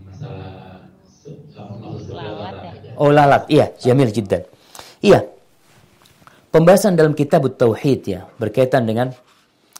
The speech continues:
Speaker 3: orang yang melewatin satu berhala.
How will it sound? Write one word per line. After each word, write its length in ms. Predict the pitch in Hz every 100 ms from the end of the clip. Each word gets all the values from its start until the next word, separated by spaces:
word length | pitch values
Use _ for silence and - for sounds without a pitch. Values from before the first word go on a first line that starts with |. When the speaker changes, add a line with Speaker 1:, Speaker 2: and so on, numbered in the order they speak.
| -
Speaker 3:
orang 340 | - 113 123 123
yang 160 | 110 98 107 _ _ _ _ _ _ _ _ -
melewatin 800 | 107 107 117 117 - 110 98 110 _ _ -
satu 320 | - 104 107
berhala. 640 | 95 - 107 107 92 -